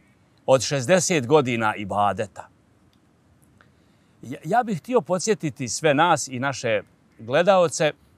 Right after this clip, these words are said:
da čovjek kao griješno biće, svaki čovjek je takav, može griješiti u dva smjera. Može činiti grijehe prema gospodaru svjetova i može griješiti prema čovjeku.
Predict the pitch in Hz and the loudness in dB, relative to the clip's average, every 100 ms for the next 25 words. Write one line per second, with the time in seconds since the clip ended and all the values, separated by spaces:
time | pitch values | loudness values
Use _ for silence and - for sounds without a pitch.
0 | _ _ _ _ _ _ _ - _ _ | _ _ _ _ _ _ _ -20 _ _
1 | 127 123 - 226 196 - 180 165 147 196 | -4 2 2 4 2 0 6 6 6 2
2 | 254 135 - 131 107 120 120 - 90 - | 2 0 0 -2 -2 -4 -4 -6 -10 -14
3 | _ _ _ _ _ _ _ _ _ _ | _ _ _ _ _ _ _ _ _ _
4 | _ _ _ - 165 147 123 120 117 101 | _ _ _ 4 4 4 -2 -2 -2 -2
5 | 98 98 110 110 165 147 _ _ _ _ | -8 -4 -4 0 -2 -2 _ _ _ _
6 | _ _ _ _ _ _ 117 240 220 175 | _ _ _ _ _ _ -2 0 2 0
7 | 175 220 - 220 190 180 170 151 226 170 | 0 0 0 -4 -2 -2 -2 2 4 4
8 | - 147 113 87 85 - - _ _ _ | 2 -2 -4 -6 -14 -18 -20 _ _ _
9 | _ _ _ 202 190 139 220 185 185 156 | _ _ _ -6 -4 -4 -6 -4 -2 0
10 | 202 202 175 180 180 180 - - 165 175 | 2 2 4 6 6 6 2 -12 -4 -2
11 | - 170 175 180 131 175 170 113 90 87 | -2 6 6 6 4 0 -2 -2 -8 -10
12 | - _ _ _ _ _ _ - 143 185 | -16 _ _ _ _ _ _ -4 0 0
13 | 135 139 165 135 120 117 110 160 123 92 | 0 -2 -4 -6 -6 -8 -2 0 0 -4
14 | - | -18